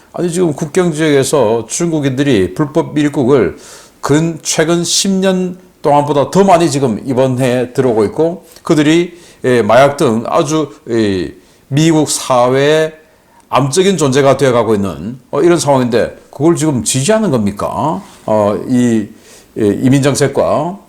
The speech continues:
우크라이나 전은 좀 별개로 봐줬으면 좋겠다라고 저는 생각합니다. 자, 헝가리 총리는 미 의회에 대우크라이나 군사 지원 중단 로비를 시작했는데,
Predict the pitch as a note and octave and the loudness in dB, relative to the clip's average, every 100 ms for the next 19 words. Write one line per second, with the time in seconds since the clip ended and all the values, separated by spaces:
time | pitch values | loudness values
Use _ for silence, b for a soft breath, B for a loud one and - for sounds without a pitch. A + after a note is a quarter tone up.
0 | _ _ G#2+ D3 C3 B2 A#2 G2+ G#2+ A2 | _ _ -4 0 2 4 4 2 0 -4
1 | G#2 F#2+ D3 D3+ E3 D3+ A2 G#2 G2+ G2 | -2 -4 0 0 2 0 0 -2 -4 -6
2 | F2+ F#2 E2+ F2 G2+ G2 G2 G2+ G2+ F#2+ | -6 -4 -2 0 0 0 -2 -2 -4 -2
3 | G2 - F#2+ C3 D3+ - _ _ _ - | -4 -4 -4 -4 -6 -16 _ _ _ -20
4 | B - A#2 F#3+ G3+ E3+ - B2 C3+ B2 | B -6 -2 2 2 2 -2 -4 -2 -2
5 | D#2+ G#2 A#2 A#2 D#3+ E3+ B2 A2 C3 A#2+ | -4 -8 -8 -4 0 2 2 0 2 0
6 | D#2 G#2+ D3 b b - C3 D3 B2 B2+ | 0 -6 -10 b b -4 0 2 0 -2
7 | D#3 D3 B2+ D3 C3+ A2 B2+ A2 G#2+ G#2+ | 0 0 0 -2 -2 -2 -4 -4 -6 -2
8 | G2 C#2+ - G#2 C3+ D3 B2+ G#2+ F#2+ A2 | -2 -2 -12 -2 0 0 -2 -2 -2 -2
9 | F#2 D#2+ G2+ C2 - | -4 -2 -2 -2 -6